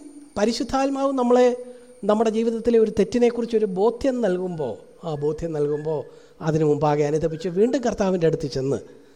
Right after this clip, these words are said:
ധൈര്യത്തോടെ സന്തോഷത്തോടെ നടക്കുമ്പോൾ അങ്ങനെ വരുമ്പോൾ കുറച്ച് കഴിയുമ്പോൾ ആ പാപത്തിൻ്റെ പിടി നമ്മിൽ നിന്ന് കുറഞ്ഞു കുറഞ്ഞു കുറഞ്ഞു വരും. പണത്തോടുള്ള സ്നേഹം, പലരുടെയും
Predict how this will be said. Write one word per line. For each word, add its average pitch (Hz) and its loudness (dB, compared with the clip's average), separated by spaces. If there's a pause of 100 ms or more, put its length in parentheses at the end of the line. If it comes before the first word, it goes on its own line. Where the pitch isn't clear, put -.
(320)
ധൈര്യത്തോടെ 151 2
സന്തോഷത്തോടെ 156 -4
നടക്കുമ്പോൾ 147 -2 (640)
അങ്ങനെ 180 0
വരുമ്പോൾ 135 -2
കുറച്ച് 147 -6
കഴിയുമ്പോൾ 139 0 (500)
ആ 160 -8
പാപത്തിൻ്റെ 156 0
പിടി 160 4 (480)
നമ്മിൽ 151 4
നിന്ന് 165 2 (480)
കുറഞ്ഞു 170 2
കുറഞ്ഞു 147 -2
കുറഞ്ഞു 131 -6
വരും. 101 -10 (840)
പണത്തോടുള്ള 311 4
സ്നേഹം, 170 -4 (1040)
പലരുടെയും 302 4